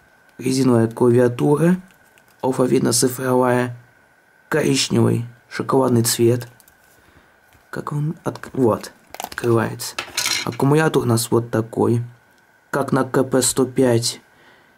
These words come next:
и К П сто десять, в принципе. Наверняка там одна сим-карта и карта памяти, ну, понятно уж. Из конца нулевых вот такой вот разъём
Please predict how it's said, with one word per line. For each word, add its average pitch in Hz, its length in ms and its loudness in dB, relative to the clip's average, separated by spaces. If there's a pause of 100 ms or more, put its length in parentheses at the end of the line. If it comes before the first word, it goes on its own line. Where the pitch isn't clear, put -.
(100)
и 127 420 4 (480)
К 131 140 -2
П 123 180 2
сто 127 240 2
десять, 117 640 2
в - 80 -20
принципе. 143 680 -2 (1160)
Наверняка 131 560 2
там 123 240 2 (440)
одна 127 280 0
сим-карта 143 800 0
и 151 100 0
карта 139 320 -2
памяти, 135 400 0
ну, 202 240 2 (200)
понятно 127 560 0
уж. 98 320 -2 (1700)
Из 120 200 0
конца 123 560 2
нулевых 123 680 4 (380)
вот 117 200 -4
такой 117 360 2
вот 120 120 -8 (840)
разъём 135 760 2